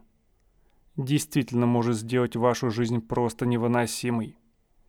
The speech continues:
Для индивидуума, страдающего от мисофонии, некоторые звуки становятся настоящими раздражителями,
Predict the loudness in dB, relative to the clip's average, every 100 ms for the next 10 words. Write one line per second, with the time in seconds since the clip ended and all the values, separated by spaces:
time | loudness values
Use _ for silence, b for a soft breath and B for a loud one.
0 | _ _ _ _ _ _ -10 -4 0 2
1 | 2 2 0 0 2 0 0 2 2 4
2 | 4 4 2 0 -2 0 -2 -4 0 2
3 | 2 2 0 -4 -10 _ _ _ _ _
4 | _ _ _ 2 4 4 0 -2 0 2
5 | 0 -2 -4 -8 -20 _ _ _ _ _
6 | _ -8 2 6 6 4 2 0 2 2
7 | 4 2 2 2 2 0 4 4 4 0
8 | -2 -4 -6 -8